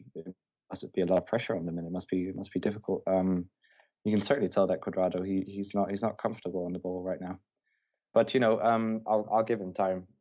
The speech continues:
Uh, <laughs> he really, he really hasn't had a proper chance yet. So we'll see what happens next season. But he's, he's been the worst because the rest have been pretty excellent. Um, Felipe Luis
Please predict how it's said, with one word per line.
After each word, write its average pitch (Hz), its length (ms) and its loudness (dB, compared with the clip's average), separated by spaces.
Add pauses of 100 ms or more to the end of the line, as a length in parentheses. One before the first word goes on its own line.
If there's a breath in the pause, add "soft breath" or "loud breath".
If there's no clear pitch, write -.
(120)
Uh, 92 440 0
<laughs> 95 100 -4
he 113 220 2
really, 98 440 0
he 95 80 -4
really 92 280 0
hasn't 85 280 -4
had 87 180 0
a - 80 0
proper - 280 -6
chance 87 320 -4
yet. 87 220 -6
So 85 360 -4 (760)
we'll 98 100 2
see 107 120 4
what 98 100 6
happens 90 320 2
next 87 200 -4
season. 87 240 -2
But 92 140 2
he's, 104 240 0
he's 104 180 0
been 98 340 2 (480)
the 95 140 2
worst - 400 -4 (640 soft breath)
because 90 460 0 (100)
the 92 160 0
rest 90 300 0
have - 120 -8
been 82 380 -4
pretty 90 360 -2 (340)
excellent. 87 460 -4 (100)
Um, 92 320 2 (500 loud breath)
Felipe 104 280 4
Luis 101 560 4